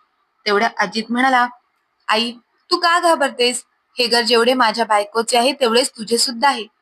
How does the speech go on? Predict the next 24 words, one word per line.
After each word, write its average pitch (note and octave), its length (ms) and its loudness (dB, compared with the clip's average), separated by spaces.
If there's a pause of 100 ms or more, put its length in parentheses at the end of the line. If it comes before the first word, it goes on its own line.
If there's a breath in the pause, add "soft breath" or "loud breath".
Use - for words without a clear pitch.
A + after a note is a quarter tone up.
(340)
हे F4 160 0
घर D4+ 280 2
मी D#4+ 320 -2
खरेदी D4+ 260 -2
केलं A3 280 -2
आहे G#3 160 -4 (280)
आणि G#3+ 120 -2
मुलाच्या A3 460 -2
घरावर A3 460 2
आईचा G#3+ 360 -4
पूर्ण D4+ 320 2
अधिकार A3 400 0
असतो." G3+ 320 -8 (840 soft breath)
आपल्या D#4+ 280 0
मुलाचे F4 340 0
असे C#4 260 0
बोलणे C#4+ 300 0
ऐकल्यानंतर A#3+ 760 0
करुणाताई A3+ 560 -4
हैराण G#3+ 380 -6
होऊन B3 140 -6
त्याच्याकडे A#3+ 400 -8
पाहू G#3 300 -4
लागल्या. G3+ 280 -4